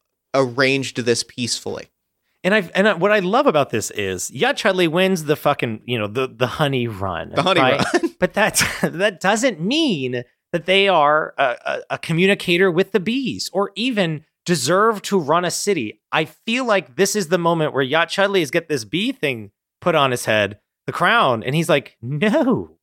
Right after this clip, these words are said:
Speaker 2: I need to give this to, uh, to Diane Honeywell, the, the beekeeper who fucking provided all this honey, like, who's been tending to the hives." I feel like this is someone who goes around sixty times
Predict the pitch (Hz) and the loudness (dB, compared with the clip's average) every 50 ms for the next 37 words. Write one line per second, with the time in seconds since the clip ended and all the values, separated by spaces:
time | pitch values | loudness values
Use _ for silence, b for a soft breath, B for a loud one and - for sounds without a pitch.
0 | _ _ - 220 285 302 214 - 160 139 180 185 175 160 165 190 190 - - - | _ _ -2 0 0 0 -2 -2 -4 -2 -2 -2 -2 0 0 0 0 -2 -2 -2
1 | - 185 175 160 151 147 - - 151 151 147 143 135 135 131 - - - 151 110 | 0 2 2 2 2 0 0 0 2 2 4 4 2 0 -2 -4 -6 -6 -8 -8
2 | 104 _ _ _ _ - 156 131 117 165 180 185 202 208 202 208 208 214 214 214 | -8 _ _ _ _ -8 -6 -2 0 0 2 2 4 4 4 4 2 2 2 2
3 | 214 208 196 165 - - - 160 170 233 240 233 196 139 131 117 107 101 110 117 | 0 -2 -4 -6 -8 -8 -8 -2 0 0 2 2 2 2 2 2 2 2 2 0
4 | 139 139 - _ _ _ _ _ - 160 143 113 - - _ - 156 165 143 202 | 0 -2 -8 _ _ _ _ _ -2 -2 -2 -2 -6 -18 _ -4 -2 0 0 2
5 | 262 311 302 - - 165 165 165 185 196 208 190 185 208 208 185 - 202 202 - | 0 0 0 -2 -2 -2 -2 0 0 0 0 2 2 0 0 0 0 0 0 0
6 | 214 180 170 202 190 214 214 233 226 226 220 233 226 226 220 - - 269 339 285 | -2 -2 -2 0 2 2 2 2 2 2 2 2 0 0 -2 -2 -2 -2 -2 -2
7 | 175 143 170 180 175 - 202 233 190 180 220 208 190 - _ _ _ _ _ _ | -2 -2 -2 -2 -2 -2 -2 -2 -2 0 0 -2 -2 -4 _ _ _ _ _ _
8 | _ - - 247 254 262 254 247 220 202 - 190 180 165 - - 202 240 294 330 | _ -4 -2 -2 0 2 2 0 0 2 2 2 0 0 0 -2 -2 0 0 0
9 | 254 143 95 85 - - - - - _ _ _ _ _ - 190 - - 262 285 | 0 -2 -4 -6 -12 -16 -18 -20 -20 _ _ _ _ _ -4 -2 -2 0 0 0
10 | 311 254 170 139 160 - - 226 202 - - 170 160 170 175 185 190 160 151 170 | 0 0 0 0 0 0 0 -2 -2 -2 0 0 0 2 0 0 0 0 -2 -2
11 | 160 135 151 156 170 196 208 170 180 147 156 170 185 175 151 131 123 - - 269 | -2 0 0 0 0 0 0 0 0 0 2 2 4 2 2 0 -2 -4 -4 -6
12 | - - 262 220 - - 214 214 208 175 - - _ - - - | -4 -2 -4 -4 -2 -2 0 0 0 0 -2 -6 _ -14 -14 -14